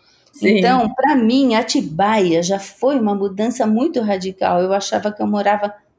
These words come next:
Speaker 2: no mato.
Speaker 1: <laughs> No sítio já.
Speaker 2: Mas, é, quando o Sérgio me convidou pra ir nesse estágio em Roraima, eu falei: "Meu filho, não vou não. Tem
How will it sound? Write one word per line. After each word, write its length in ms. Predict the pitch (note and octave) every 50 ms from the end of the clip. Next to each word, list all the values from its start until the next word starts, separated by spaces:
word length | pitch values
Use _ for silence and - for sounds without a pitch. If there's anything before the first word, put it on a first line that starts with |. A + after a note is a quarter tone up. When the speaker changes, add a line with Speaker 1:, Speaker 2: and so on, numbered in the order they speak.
| _ _ -
Speaker 2:
no 160 | G#3 A#3 C#4 D#4
mato. 640 | A3+ F#3+ F#3+ F3+ F#3 - - - D#3+ D3+ D#3 - - _ _ _ _ _ _ _ _ _
Speaker 1:
<laughs> 380 | - - F4+ F4+ F4 - C#5 G#4
No 100 | D#4 D4
sítio 460 | G3 G3 A#3 B3 G#3 G3+ G3 F#3+ G3+ F#3
já. 100 | F3+ F3+
Speaker 2:
Mas, 220 | - - - - - C#4 - - B4 A#4+ - - B4+ B4 - - -
é, 140 | G3+ G3 F3+ F3+ - _ _ _
quando 440 | - C4+ C4+ D#4 F#4+ F4+ C#4 B3+ C4+ A3+ G#3+ G3+ F#3+ F3+ -
o 80 | F#3+
Sérgio 400 | G3+ - G#3+ G3+ G3+ G3+ A3 G3+ G3+
me 160 | G#3 G3+ G3+ G#3
convidou 560 | G#3+ G3 F#3+ G#3 G3 F3+ F#3+ F#3+ F#3+ G3 F#3+
pra 180 | - - F#3+ F#3
ir 120 | F#3 G3
nesse 340 | G3 F#3+ G3 G3 F#3+ - D#3+
estágio 720 | E3 E3 - - G3 F#3 F#3 F#3+ F#3 F3+ F3 F3+ E3+ E3+ - _ _ _ _ _ _ _
em 160 | - G3 B3+ B3+
Roraima, 680 | G#3+ F#3 E3+ E3 E3+ F3+ G3+ G#3 G3 F3+ F3 D#3+ D#3+ E3+ -
eu 80 | - F#3
falei: 240 | - G3 F#3 F#3+ F#3+
"Meu 140 | F#3+ F#3+
filho, 240 | G3 - G3+ G3+ A3+ A3+
não 80 | G#3 F3
vou 160 | F3+ F#3+ G#3
não. 400 | C#4 A4 G#4+ G#4+ G#4+ F#4 C4+ A#3 - _ _ _ _ _ _ _ _ _ _ -
Tem 280 | A#3 A#3+ - - C#4+